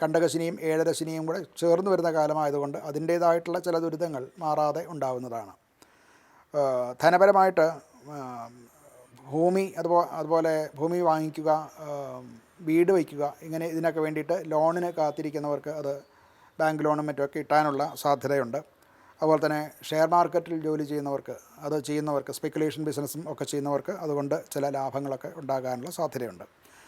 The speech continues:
ആരോഗ്യപരമായിട്ട്, ആ, ശനി ലഗ്നത്തിലാണ്. ശാരീരികമായിട്ടുള്ള ചെറിയ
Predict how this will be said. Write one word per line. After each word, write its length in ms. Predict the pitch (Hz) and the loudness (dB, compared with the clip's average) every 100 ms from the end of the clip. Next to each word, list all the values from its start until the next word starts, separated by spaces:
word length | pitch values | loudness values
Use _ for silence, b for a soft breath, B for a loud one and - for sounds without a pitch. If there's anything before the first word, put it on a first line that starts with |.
| b b | b b
ആരോഗ്യപരമായിട്ട്, 1000 | 160 170 170 170 165 165 160 147 143 - _ _ - | 4 6 8 8 6 6 4 2 0 -12 _ _ -8
ആ, 100 | 156 139 139 135 135 | -4 -2 -4 -8 -10
ശനി 320 | 123 156 156 | -4 -2 2
ലഗ്നത്തിലാണ്. 640 | 165 151 170 165 156 156 156 | 2 4 4 4 6 6 4
ശാരീരികമായിട്ടുള്ള 760 | 143 151 147 160 156 156 156 | 2 2 0 0 -2 -2 -2
ചെറിയ 400 | 151 160 156 170 | 0 2 2 0